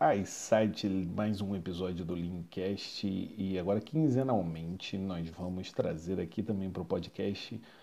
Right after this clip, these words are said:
um bate-papo bem bacana, é, sobre, ah, alguns artigos que temos feito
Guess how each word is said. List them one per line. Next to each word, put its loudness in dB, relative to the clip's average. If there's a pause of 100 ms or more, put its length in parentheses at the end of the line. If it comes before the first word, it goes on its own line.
(440)
um 4
bate-papo -2
bem -4
bacana, -4 (420)
é, -4
sobre, 2 (520)
ah, 0
alguns 6
artigos 4
que -6
temos 0
feito 6